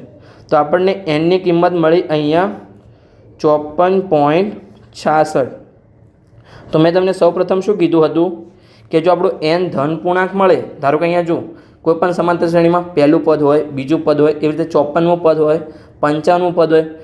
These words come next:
કદી ચોપન પોઇન્ટ છાસઠમું પદ કદી તમે સાંભળ્યું છે? કદી હોય નહીં. તો અહીંયા આપણે શું લખીશું? હવે આપણે સરખી રીતે આપણે જવાબ લખી દઈએ. તો તમે જુઓ હું કેવી રીતે જવાબ લખું છું. તો આપણે જવાબ લખીશું કે પરંતુ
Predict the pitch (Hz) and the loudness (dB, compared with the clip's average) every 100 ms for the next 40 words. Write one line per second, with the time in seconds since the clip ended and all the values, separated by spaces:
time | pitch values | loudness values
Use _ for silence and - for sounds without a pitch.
0 | - - 165 180 180 156 - 180 170 180 | -20 -2 0 2 2 -2 -2 -4 -2 -2
1 | 170 151 170 170 175 170 165 170 170 170 | 0 -2 0 -2 0 -2 0 0 0 -2
2 | 147 131 151 185 196 208 - 151 156 131 | -2 0 2 2 2 -2 -6 0 0 2
3 | 135 156 226 - 135 139 127 113 - - | 2 2 -2 -14 -8 -6 -6 -10 -20 -20
4 | - - 151 175 185 190 190 156 165 165 | -18 -6 -2 0 0 2 2 2 -2 -4
5 | 190 196 147 160 160 156 151 175 175 170 | -6 -4 0 0 0 -4 0 0 2 2
6 | 139 139 151 143 135 165 214 214 143 143 | 2 2 2 0 -2 -2 -4 -6 -2 -2
7 | 135 127 127 - - - - 151 156 156 | -2 -6 -10 -20 -20 -20 -8 -2 0 2
8 | 143 170 - 170 151 160 156 147 139 143 | 4 2 2 -4 -2 -2 0 0 2 0
9 | 135 131 170 - - - - 120 - - | 0 -4 -4 -8 -12 -20 -12 -12 -12 -20
10 | _ - - - - 139 147 139 147 156 | _ -20 -20 -20 -6 0 0 4 2 2
11 | 165 180 170 190 190 208 208 - - _ | 0 -4 -4 -4 -2 -6 -6 -20 -20 _
12 | _ - - - - - - 160 170 196 | _ -20 -20 -20 -20 -20 -4 0 0 -2
13 | 202 196 | -6 -4